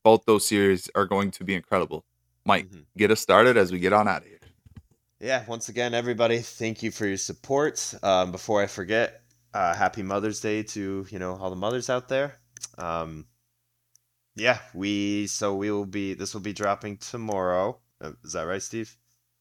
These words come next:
Speaker 2: Tomorrow as in
Speaker 1: Y-
Speaker 2: Sunday?
Speaker 1: Yes.
Speaker 2: Okay. And so th-, we'll be obviously looking to see what happens in that,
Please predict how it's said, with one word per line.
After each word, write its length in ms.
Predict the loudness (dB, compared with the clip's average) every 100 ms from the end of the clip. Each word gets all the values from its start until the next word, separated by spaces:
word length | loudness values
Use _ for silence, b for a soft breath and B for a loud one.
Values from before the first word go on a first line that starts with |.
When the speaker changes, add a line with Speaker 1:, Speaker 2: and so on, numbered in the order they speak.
| _ _ _ _ _ _ _
Speaker 2:
Tomorrow 340 | -12 -6 -2 -2
as 140 | -4
in 60 | -10
Speaker 1:
Y- 60 |
Speaker 2:
Sunday? 500 | -12 -10 -10 -8 -12 -14 _ _ 6
Speaker 1:
Yes. 460 | 8 8 6 0 -2 _
Speaker 2:
Okay. 220 | -16 -14 -18 _ _ _ _ _ _
And 540 | -8 -4 -2 -2 -4 -6
so 380 | -4 0 0 -2
th-, 100 | -6 -20 _ _ -4
we'll 240 | -2 -2
be 560 | -2 -2 -2 -2 -4 -10 _ _ -10
obviously 560 | -8 -8 -8 -6 -8 -12 _ _ -14
looking 360 | -10 -10 -8 -10
to 120 | -10
see 260 | -12 -8 -4
what 180 | -4 -2
happens 420 | -2 -4 -10 -6
in 300 | -6 -8 -6
that, 380 | -2 -2 -4